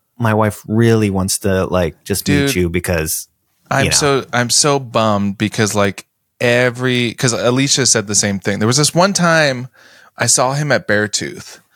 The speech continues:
Speaker 1: Mm-hmm.
Speaker 2: and it was just like, I don't know, I was feeling, like, huge amounts of social anxiety just being there anyways. It was for, like, an event, and I didn't really know
Speaker 1: Right.
Speaker 2: many people, but I just, we were, like, in the beer line, and he was, like, three seats down from the beer line,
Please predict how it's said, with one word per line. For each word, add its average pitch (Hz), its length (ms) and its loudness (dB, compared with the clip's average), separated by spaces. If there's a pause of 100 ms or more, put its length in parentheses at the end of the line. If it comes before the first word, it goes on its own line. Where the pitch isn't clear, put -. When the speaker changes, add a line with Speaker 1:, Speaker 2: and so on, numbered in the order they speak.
(120)
Speaker 1:
Mm-hmm. 113 300 2
Speaker 2:
and 104 540 0 (380)
it 131 80 2
was 127 140 0
just - 160 2
like, 147 240 -4
I 127 100 2
don't 120 100 2
know, 104 180 2
I 127 140 0
was 143 220 0
feeling, 123 380 -2
like, 92 140 -2 (220)
huge 202 580 0
amounts 120 280 2
of 95 80 -4
social 107 400 2
anxiety 98 600 0
just - 360 -2
being 113 480 0
there 127 220 2
anyways. 127 380 -2
It - 20 4
was 101 120 0
for, 110 180 0
like, 101 160 0
an 95 100 0
event, 104 440 0
and 92 80 -6
I 95 40 -2
didn't 117 200 -4
really 101 160 0
know 95 160 2
Speaker 1:
Right. 104 100 2
Speaker 2:
many 113 140 0
people, 117 360 0 (480)
but 127 100 2
I 131 60 4
just, 143 320 2 (100)
we 123 140 2
were, 120 120 6
like, 110 300 2
in 120 140 2
the 110 80 4
beer 107 280 2
line, 107 340 2
and 95 140 -2
he 110 100 -2
was, 107 180 2
like, 95 260 -4
three 107 240 -2
seats 101 280 0
down 98 260 0
from 107 60 -12
the 98 100 -2
beer 101 140 2
line, 104 180 2